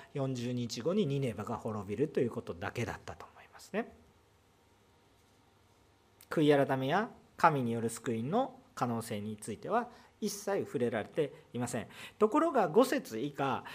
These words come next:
えー、何が起こったかというと、国を挙げての断食と悔い改めが始まっていきます。国を挙げてですよ。よ-、国を挙げてですよ。この緊急事態宣言どころのレベルじゃないですよ。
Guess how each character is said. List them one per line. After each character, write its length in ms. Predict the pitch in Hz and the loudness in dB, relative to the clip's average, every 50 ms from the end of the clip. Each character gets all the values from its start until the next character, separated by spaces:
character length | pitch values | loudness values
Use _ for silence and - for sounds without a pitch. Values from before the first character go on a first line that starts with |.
| - - - - _ | -14 -14 -18 -12 _
え 300 | - 117 117 120 120 117 117 | -4 -2 0 0 0 0 4
ー、 40 | 165 | 4
何 180 | 226 285 269 | 4 4 4
が 100 | 165 131 127 | 4 2 2
起 60 | 127 | 2
こ 80 | 175 160 | 2 -2
っ 40 | - | -2
た 100 | - 139 | -2 0
か 140 | - 214 | 2 2
と 120 | 220 - 123 | 2 2 -4
い 60 | 107 | -8
う 20 | |
と、 300 | - - 185 143 110 - - - - - | -4 -2 0 0 0 -2 -8 -14 -16 -6
国 380 | - - 196 226 262 294 302 311 | 2 4 4 6 4 2 0 2
を 180 | 311 311 311 | 4 6 6
挙 200 | 320 311 302 302 | 6 4 2 -2
げ 20 | 294 | -4
て 140 | - 320 | -4 -2
の 160 | 311 269 180 135 | 0 2 2 4
断 300 | 123 147 185 202 202 208 | 4 4 4 4 2 0
食 260 | 208 214 202 202 190 | -2 -2 -2 -2 2
と 180 | - 233 214 | 4 6 6
悔 340 | 226 226 - 202 208 208 208 | 6 4 4 4 6 8 6
い 140 | 208 208 202 | 6 6 4
改 100 | 202 196 | 2 0
め 100 | 190 196 | -2 0
が 140 | 202 214 208 | 2 2 4
始 240 | - 139 139 123 143 | 4 4 2 2 2
ま 100 | 143 139 | 2 2
っ 80 | 131 - | 2 4
て 80 | - | 4
い 60 | 139 | 4
き 100 | 117 127 | 4 2
ま 120 | 113 117 117 | 0 -2 -2
す。 120 | - - 139 - | -4 -8 -10 -8
国 420 | - - 170 190 233 262 269 277 | -4 0 2 4 4 4 4 2
を 180 | 285 294 294 - | 2 2 2 2
挙 160 | - 185 180 | 0 0 0
げ 100 | 185 175 | 0 0
て 80 | 180 165 | 0 0
で 80 | 123 | 0
す 120 | 117 - 123 | 0 -2 -2
よ。 140 | 131 170 | -2 -2
よ-、 240 | 196 170 170 208 196 202 | 0 2 2 2 2 2
国 400 | - 196 208 233 269 294 294 285 | 8 10 10 10 10 6 4 4
を 160 | 294 285 285 | 8 10 12
挙 160 | 190 196 190 | 12 12 12
げ 100 | 202 190 | 12 10
て 120 | 196 196 | 10 8
で 100 | 139 110 | 4 2
す 120 | 104 - - | -2 -6 -10
よ。 80 | 92 - - - - - - - - - - _ _ _ _ _ _ _ _ _ _ _ _ _ _ _ _ _ _ _ _ _ _ _ _ _ - _ _ _ _ | -14 -14 -18 -20 -20 -20 -20 -20 -20 -20 -20 _ _ _ _ _ _ _ _ _ _ _ _ _ _ _ _ _ _ _ _ _ _ _ _ _ -20 _ _ _ _
こ 60 | 143 | -10
の 60 | 123 | -10
緊 220 | 120 - 202 226 240 | -8 -4 -2 -2 0
急 160 | - 277 262 | 0 -2 -2
事 120 | 226 247 | 0 2
態 180 | 226 254 240 226 | 4 4 4 6
宣 180 | 233 240 240 233 | 4 4 4 4
言 160 | 226 226 226 | 4 6 6
ど 100 | 233 220 | 6 6
こ 80 | 202 | 6
ろ 80 | 143 135 | 4 2
の 140 | 123 123 120 | 0 0 0
レ 100 | 131 131 | 2 2
ベ 120 | 139 143 | 4 2
ル 40 | 139 | 2
じ 100 | 127 131 | 2 0
ゃ 40 | 120 | -2
な 120 | 131 147 | -2 -4
い 40 | 113 | -4
で 60 | 87 - | -6 -8
す 80 | - | -12
よ。 100 | - - | -14 -16